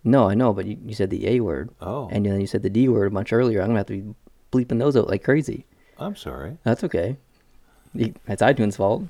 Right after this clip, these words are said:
Speaker 1: <laughs> YouTube doesn't care.
Speaker 2: Yeah. Well, no, but we wanna keep iTunes happy, so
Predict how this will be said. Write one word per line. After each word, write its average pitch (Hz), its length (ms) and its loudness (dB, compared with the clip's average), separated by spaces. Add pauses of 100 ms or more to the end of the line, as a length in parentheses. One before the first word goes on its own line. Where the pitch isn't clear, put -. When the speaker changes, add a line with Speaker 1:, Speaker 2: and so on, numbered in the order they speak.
(140)
Speaker 1:
<laughs> - 180 -18
YouTube 117 460 2
doesn't 98 240 2
care. 101 260 -2 (340)
Speaker 2:
Yeah. 92 320 -6
Well, 147 100 -4
no, 139 180 2
but 107 140 0
we 120 140 -2
wanna 123 200 -2
keep - 180 -6
iTunes 80 360 -6
happy, 82 380 -8
so 80 300 -8